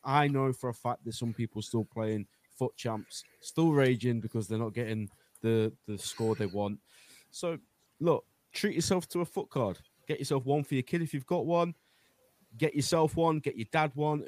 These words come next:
whoever wants one, get them one. And, um, who knows, we might even have a new player on here very soon, uh, which we will get into in just a moment. But yeah, show the guys some love. Use, uh,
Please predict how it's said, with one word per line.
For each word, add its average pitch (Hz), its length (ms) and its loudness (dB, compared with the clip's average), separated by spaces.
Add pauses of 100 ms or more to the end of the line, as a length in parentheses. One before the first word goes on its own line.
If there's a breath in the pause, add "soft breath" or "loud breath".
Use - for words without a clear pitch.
whoever 139 380 2
wants 127 280 -2
one, 110 300 0
get 113 180 2
them 104 140 -2
one. 92 300 -2
And, 107 320 0
um, 107 420 2
who 113 140 2
knows, 117 400 0 (120)
we 110 120 -2
might 107 220 -2
even 107 120 -4
have 107 140 -2
a 104 40 -2
new 107 160 -2
player 107 400 0 (260)
on 98 120 -4
here 101 160 0
very 101 240 0
soon, 98 300 -6 (340 soft breath)
uh, 98 240 -2
which 92 260 -2
we 101 120 -2
will 92 120 -2
get 101 140 0
into 98 220 -4
in 92 40 -2
just - 200 -14
a 101 40 -4
moment. 104 360 0
But 113 100 0
yeah, 113 140 4
show 147 160 2
the 151 80 2
guys 139 260 4
some 120 180 -2
love. 123 220 2 (280 soft breath)
Use, 143 280 2
uh, 131 160 4